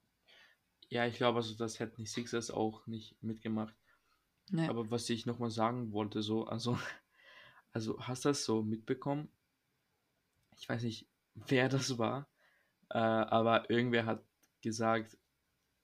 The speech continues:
Speaker 1: irgend so ein Reporter oder irgendein G M, ich weiß es echt nicht mehr, hat so gemeint, „Harden und <laughs> Embiid, haltet euch fest, werden die nächsten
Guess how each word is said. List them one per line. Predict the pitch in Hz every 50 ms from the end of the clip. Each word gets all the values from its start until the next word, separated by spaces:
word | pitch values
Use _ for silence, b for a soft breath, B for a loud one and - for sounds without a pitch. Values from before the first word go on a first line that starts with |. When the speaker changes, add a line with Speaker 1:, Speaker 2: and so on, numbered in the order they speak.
| _ _ _ _ _ _ _ _ _ _ _ _ _ -
Speaker 1:
irgend | - 120 123 110
so | 117 117
ein | 113
Reporter | 110 - - - - - 117 110 110 - 123
oder | 117 113 113 - -
irgendein | - 120 120 123 120 120
G | 110 - 127 127
M, | 120 120
ich | 113 - -
weiß | 113 113 113 113 110 117
es | 110 107
echt | - 113 110 -
nicht | 120 107 110
mehr, | 113 113 113 113
hat | 113 110 110
so | - 117 113 110 110 110
gemeint, | - - 113 113 113 113 113 110 - b b b b b b b b b b b b _ _ _ _ _ _ _ _ _ _ _ _ _ _ _ _ _ _ _ _ _ _ -
„Harden | - 127 123 127 135 143 156 156 151 139
und | - - 120 117 127 120
<laughs> | 123
Embiid, | 127 131 131 120 117 123 131 143 143 - - - _ _ _ _ _ _ _ _ _ _ _ _ -
haltet | - - 117 117 123 110
euch | 117 117 110 -
fest, | 120 123 123 - - -
werden | 117 120 113 110
die | 113 110
nächsten | 110 113 117 113 - - - 110 107 -